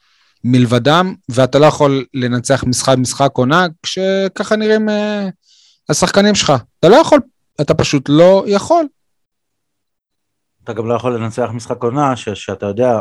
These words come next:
Speaker 2: מה, מה בדיוק תקבל מפטרוצ'י, ב-, עם הקישור הכי חזק בארץ, ואתה, אתה מעלה אותו בהרכב,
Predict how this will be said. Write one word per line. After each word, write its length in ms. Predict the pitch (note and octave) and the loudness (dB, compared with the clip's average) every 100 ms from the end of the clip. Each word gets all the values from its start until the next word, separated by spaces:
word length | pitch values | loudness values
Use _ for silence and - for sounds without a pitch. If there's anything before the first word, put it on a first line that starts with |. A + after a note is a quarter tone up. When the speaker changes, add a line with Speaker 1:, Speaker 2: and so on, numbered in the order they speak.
| - | -4
Speaker 2:
מה, 300 | G#2+ A2 G#2 | -6 -4 -2
מה 180 | G#2+ A2+ | -2 -2
בדיוק 360 | A2 A2 C3 | 0 0 -2
תקבל 280 | - A2+ A2+ | -2 -2 0
מפטרוצ'י, 760 | A#2 A#2 G#2+ - D#3 D#3 B2+ A#2+ | 0 0 -2 2 2 2 0 -2
ב-, 240 | G#2+ G#2+ G#2 - | 0 -4 -4 -6
עם 160 | A2 | -6
הקישור 440 | G#2+ - - D#3+ C#3 | -6 -6 0 2 2
הכי 200 | E3+ E3 | 0 -2
חזק 320 | D3 A#2+ A#2 G2+ | 0 2 0 0
בארץ, 580 | G#2 G2+ G#2+ A#2+ - - _ _ _ _ _ - | -2 -2 -6 -10 -16 -20 _ _ _ _ _ 0
ואתה, 220 | C#3 F3 F3 E3 | 2 2 0 0
אתה 120 | F3+ | 2
מעלה 280 | G3 G#3 A#3+ | 6 8 8
אותו 180 | A#3 G3 | 6 4
בהרכב, 440 | F#3+ F#3 G3 F#3+ | 4 2 0 -2